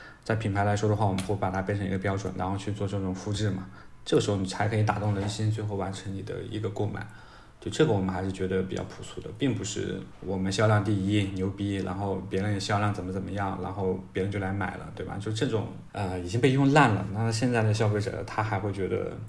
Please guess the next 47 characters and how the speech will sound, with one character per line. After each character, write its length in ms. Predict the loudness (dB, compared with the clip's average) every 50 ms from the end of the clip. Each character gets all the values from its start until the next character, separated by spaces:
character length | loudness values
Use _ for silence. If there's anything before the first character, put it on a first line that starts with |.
| -10 -6
你 100 | -4 -2
这 100 | 2 4
种 100 | 6 6
小 200 | 6 4 4 2
的 80 | 2 0
心 200 | 0 2 4 4
思， 220 | 4 4 4 2
让 140 | 2 2 2
他 80 | 2 2
去 80 | 2
感 200 | 2 2 0 0
受 220 | 0 0 2 2 2
一 80 | 2
下， 300 | 0 0 -2 -2 -4 -10 -10 -8
对 100 | -6 -6
吧？ 120 | -4 -4 -6
他 140 | -4 -2 -2
们 100 | 0 0
会 100 | 0 0
觉 120 | 0 0
得 80 | 0 2
包 120 | 4 4
装 160 | 6 6 4 4
很 160 | 2 0 -2
好， 380 | 0 0 0 0 0 -2 -6 -10 -14 -18 -14 -6 -4
然 80 | -2
后 60 | 0
按 100 | 2 2
他 160 | 4 6 8 8
的 80 | 8 8
理 140 | 6 4
解 160 | 2 0 0 0
来， 180 | 0 -2 -4 -8 -10 -8
所 160 | -4 -2 -2
以 20 |
我 60 | 0
们 160 | 0 0 2 2
也 60 | 4
完 180 | 2 2 0
成 140 | 0 -2 -2
了 40 | -2
很 140 | -2 -2 -2
多 160 | -2 -2 -2
这 60 | 0
种 180 | 0 0 0 0
进 220 | -2 -2 -2 -2
化。 240 | 0 0 -2 -2